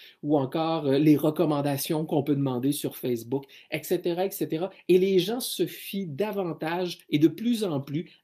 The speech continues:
à ces statistiques-là avant d'acheter. Même que soixante-sept pour cent des Québécois disent qu'ils vont se fier à ce qu'ils voient sur Internet ou à leur père ou des relations de, de, de, au niveau, euh, au niveau des médias sociaux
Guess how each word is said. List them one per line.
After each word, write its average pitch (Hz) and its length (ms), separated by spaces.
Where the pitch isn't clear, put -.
à 170 180
ces 170 260
statistiques-là 156 880
avant 139 280
d'acheter. 131 460
Même 220 440
que 214 300
soixante-sept 240 1080
pour 240 200
cent 233 220
des 185 120
Québécois 202 640
disent 247 540
qu'ils 226 540
vont 196 140
se - 220
fier 294 600
à 156 100
ce - 120
qu'ils 170 200
voient 202 260
sur 277 220
Internet 202 520
ou 254 280
à 156 80
leur 156 220
père 208 280
ou 175 100
des 147 140
relations 170 640
de, 180 200
de, 156 160
de, 156 100
au 170 180
niveau, 170 340
euh, 151 120
au 170 120
niveau 170 220
des 170 120
médias 160 300
sociaux 226 360